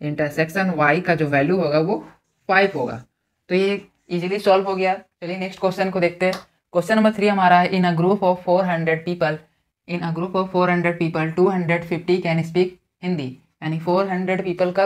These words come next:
ग्रुप है जिसमें से टू हंड्रेड फिफ्टी लोग जो है वो हिंदी बोलते हैं and टू हंड्रेड can speak English, यानी टू हंड्रेड फिफ्टी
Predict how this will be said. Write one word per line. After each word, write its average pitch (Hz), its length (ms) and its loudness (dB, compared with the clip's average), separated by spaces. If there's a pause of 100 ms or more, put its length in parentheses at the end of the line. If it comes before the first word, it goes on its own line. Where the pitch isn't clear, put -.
ग्रुप 170 260 -2
है 147 120 2
जिसमें 170 300 -2
से 175 240 -6 (320)
टू 202 120 -2
हंड्रेड 190 380 0
फिफ्टी 190 400 0 (180)
लोग 175 280 2
जो 170 140 0
है 165 160 2
वो 170 320 0 (280)
हिंदी 175 280 -4
बोलते 156 340 -4
हैं 196 140 -2 (200)
and 180 280 -2 (420)
टू 196 160 0
हंड्रेड 185 480 -2 (120)
can 175 280 0
speak 190 300 -2
English, 143 340 -4
यानी 160 140 -2
टू 170 140 -4
हंड्रेड 170 260 -2
फिफ्टी 175 340 -2